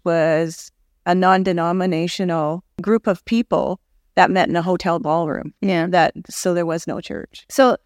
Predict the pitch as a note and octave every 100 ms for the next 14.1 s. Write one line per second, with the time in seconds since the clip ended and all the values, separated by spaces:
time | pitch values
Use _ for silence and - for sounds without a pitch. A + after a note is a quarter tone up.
0 | _ A#3 G#3+ G3 G#3+ B3 B3 G3+ G#3 G3
1 | G3+ G3 G#3 F#3+ - F3+ C#3 F3 - G#3
2 | - C4+ - - G3 G3 - E3+ D#3 -
3 | - - - F#3+ E3 F#3 G3+ F#3 F3+ F3
4 | E3+ E3 E3+ E3 F3 F3 F3 E3+ E3 E3
5 | E3+ E3+ D#3+ E3 D#3 D#3+ E3 E3+ E3 -
6 | F3+ E3+ - _ _ _ _ - F#3 F#3
7 | F3+ G3 F#3+ G#3+ A3 E4 F#4 F4 - G#3
8 | G3 G3+ G#3 G3+ F#3 F#3+ G3 F3+ F3 F3+
9 | F3+ - F3 - - G3+ E3 G#2 G#3+ C#4+
10 | A3+ _ _ _ _ _ _ _ _ _
11 | A#3 B3 C4+ F4 G#4+ D#4 C4 A#3+ G3+ G#3
12 | G#3 G3 G3+ F#3+ F#3 - - F#3 F3+ F3+
13 | F3+ G#3 A#3 G3+ F#3 F#3+ A3 G#3 G3+ F#3